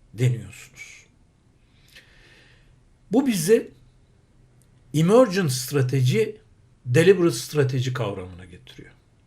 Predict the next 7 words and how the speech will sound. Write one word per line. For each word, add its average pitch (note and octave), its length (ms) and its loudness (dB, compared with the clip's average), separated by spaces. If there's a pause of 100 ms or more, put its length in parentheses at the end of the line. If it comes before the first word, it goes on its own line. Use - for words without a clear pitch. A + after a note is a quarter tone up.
(240)
Deliberate D#3 440 4
strateji - 760 -6
ilk A3 300 -6
başta G3+ 640 0 (320)
yola D3+ 320 6
çıkarkenki C3 720 -4
stratejiniz, B2+ 960 -6